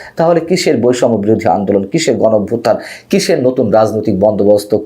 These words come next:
কিসের নতুন বাংলাদেশ বিনির্মাণের চেষ্টা? কেন সংবিধান ছুঁড়ে ফেলার কথা বলা হচ্ছে?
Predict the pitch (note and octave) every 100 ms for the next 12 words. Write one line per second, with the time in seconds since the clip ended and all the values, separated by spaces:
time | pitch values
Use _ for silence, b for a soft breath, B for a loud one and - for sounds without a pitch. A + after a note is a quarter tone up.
0 | - F#3+ - F#3+ D3+ B2 D#3 D#3+ B2+ G#2+
1 | C3 C#3 B2+ A2+ G#2+ B2+ A2+ G#2+ G#2 G#2+
2 | G2+ - F#2 B B B - F3 F#3+ F#3
3 | - E3 C3+ C#3+ C#3 C3+ C#3+ A2+ A2 G#2+
4 | - G#2 G2+ F#2+ G#2+ - -